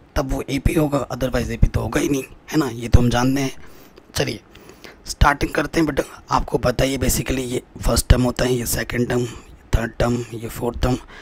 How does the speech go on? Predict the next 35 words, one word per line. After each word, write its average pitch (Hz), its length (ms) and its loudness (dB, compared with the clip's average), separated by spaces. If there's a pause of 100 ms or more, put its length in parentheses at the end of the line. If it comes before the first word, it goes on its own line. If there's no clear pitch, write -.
(760)
यानी 160 160 0
कि 190 80 0
अगर 208 160 2
ये 202 140 -2 (100)
एपी 175 260 6
है 185 60 6
तो - 160 -10
हमें - 320 -10
हर - 260 -4
question - 340 -2
में 135 140 -2
ए 127 160 -6
फ़ाइव, - 460 -6 (180)
ए 127 140 -6
सिक्स - 440 -4
और 120 220 -6
ए 131 100 -6
सेवन 120 380 -2
भी 131 100 -2
निकालने 113 400 0
होंगे 110 280 0 (380)
अगर - 300 0 (140)
एपी 135 240 4
होते 123 280 -2
हैं 131 140 2 (420)
तो। - 120 -2 (920)
ठीक, - 260 -4 (640)
so - 200 -6
बेटा 175 160 4
start 151 320 0
करते 156 300 -6
हैं। - 220 -8 (1000)
Since - 280 -8 (1000)
D 127 260 -4
one 104 180 -6